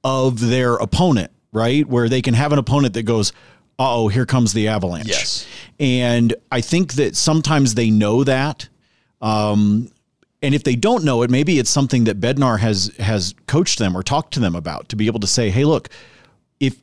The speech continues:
Speaker 1: if you kick 'em once, try to kick 'em again."
Speaker 2: Yeah, keep kicking, right?
Speaker 1: Keep
Speaker 2: Right.
Speaker 1: kicking.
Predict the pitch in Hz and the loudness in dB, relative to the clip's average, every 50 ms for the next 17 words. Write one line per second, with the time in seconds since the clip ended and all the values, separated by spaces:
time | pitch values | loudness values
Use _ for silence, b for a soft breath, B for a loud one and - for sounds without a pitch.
0 | _ _ _ _ _ - 139 - 135 127 - - - 202 208 - 190 143 127 139 | _ _ _ _ _ -4 -2 0 0 -2 0 0 -2 -2 2 2 2 4 4 4
1 | 175 170 117 101 110 - - - - - - _ _ _ _ _ _ _ _ _ | 2 2 0 0 -2 -2 -2 -2 -4 -4 -8 _ _ _ _ _ _ _ _ _
2 | _ _ - - 175 190 185 - - - - 185 151 123 110 160 156 120 110 101 | _ _ -2 -2 0 0 0 0 0 0 2 2 2 2 2 2 2 2 0 -4
3 | 90 - - 139 143 - - - 175 - 120 90 73 - _ - 98 - 202 196 | -6 -4 -4 -2 -2 -2 -4 -4 -4 -4 -6 -10 -12 -14 _ -4 0 0 0 0
4 | - - 233 247 208 147 104 - - | 0 -2 -2 0 0 -2 -4 -4 -8